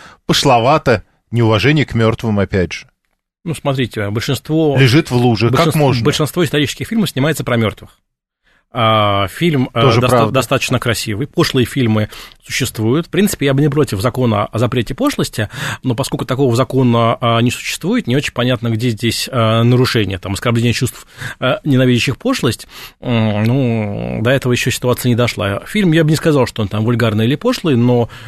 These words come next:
Speaker 2: а, и российских, и нероссийских фильмов немало вульгарных и пошлых, и мы с этим как-то раньше жили, а, и, э, как-то это вытерпели наши чувства.
Speaker 1: А, э,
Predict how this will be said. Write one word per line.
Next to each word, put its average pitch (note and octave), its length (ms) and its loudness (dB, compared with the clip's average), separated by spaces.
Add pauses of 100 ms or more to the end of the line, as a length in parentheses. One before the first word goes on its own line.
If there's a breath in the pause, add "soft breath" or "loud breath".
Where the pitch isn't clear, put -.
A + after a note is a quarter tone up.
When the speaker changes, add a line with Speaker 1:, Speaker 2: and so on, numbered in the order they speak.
(140 loud breath)
Speaker 2:
а, A#2 400 2
и C#3 80 2
российских, - 600 -2
и B2+ 160 2
нероссийских A#2+ 540 0
фильмов D3+ 320 0
немало A2+ 320 2
вульгарных A2 480 -2
и C#3+ 60 -8
пошлых, G3+ 440 -2
и A#2 60 -8
мы C3+ 160 2
с - 80 -10
этим B2+ 180 -4
как-то B2+ 240 -4
раньше B2 280 0
жили, C3+ 340 2 (400 loud breath)
а, A2 320 2
и, G#2 580 0 (120)
э, - 1000 -6 (440)
как-то - 240 -4
это A2+ 160 2
вытерпели G#2+ 380 0
наши G2 240 -4
чувства. - 340 -12 (300 loud breath)
Speaker 1:
А, - 160 0 (200)
э, B2 340 -4